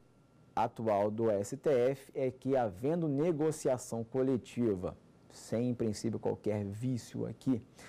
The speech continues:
ele vai dar prevalência, ele tem dado prevalência ao artigo sétimo, inciso vinte e seis da Constituição. Nesse caso das horas in itinere, ele afastou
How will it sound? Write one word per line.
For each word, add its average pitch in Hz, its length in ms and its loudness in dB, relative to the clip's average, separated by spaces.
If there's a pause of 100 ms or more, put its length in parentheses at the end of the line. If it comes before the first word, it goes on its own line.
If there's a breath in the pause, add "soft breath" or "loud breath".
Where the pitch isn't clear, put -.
(460 loud breath)
ele 123 240 2
vai 117 220 2
dar 110 240 0
prevalência, 120 720 0
ele 117 100 0
tem 127 240 0
dado 107 220 2
prevalência 120 580 -2
ao 117 40 0
artigo 117 260 -6
sétimo, 104 480 -2
inciso 110 340 -4
vinte 127 280 -2
e - 40 -10
seis 120 300 0
da 110 100 0
Constituição. 160 880 -2 (460)
Nesse 139 340 0
caso 113 340 0
das 117 240 0
horas 120 280 0
in 156 160 0
itinere, 196 580 2 (300 loud breath)
ele 113 160 0
afastou 165 840 0